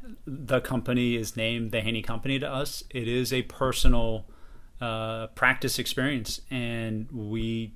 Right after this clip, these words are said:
take that very seriously. We think it's an ex-, you know, i-, i-, what we do is, is also in part an extension of who we are. And, and so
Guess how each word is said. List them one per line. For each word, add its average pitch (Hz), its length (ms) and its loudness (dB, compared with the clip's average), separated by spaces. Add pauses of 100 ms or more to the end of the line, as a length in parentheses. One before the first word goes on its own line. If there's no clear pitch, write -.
take - 380 0
that 120 300 0
very 113 300 -4
seriously. 151 800 -2 (540)
We 117 100 -4
think 123 300 -4
it's 123 160 -4
an 123 100 2
ex-, - 240 -4
you 131 80 -2
know, 113 220 -2
i-, 147 260 -2
i-, - 40 -8
what 147 320 8
we 156 160 8
do 151 240 8
is, 127 280 0
is 123 160 0
also 123 420 4
in 117 100 0
part 117 260 0
an 113 120 0
extension 117 420 -4
of 110 100 -6
who 120 120 -2
we 110 120 0
are. 123 260 4
And, 117 200 -2
and 113 200 -4
so 120 220 0